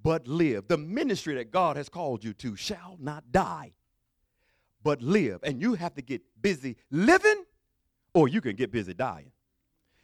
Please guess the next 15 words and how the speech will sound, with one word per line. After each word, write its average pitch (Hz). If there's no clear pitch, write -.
Now, 143
the 190
choice -
is 131
going 170
to 143
be 131
yours 165
because 135
Jesus 160
came 135
to 120
give 113
us 107
life, 135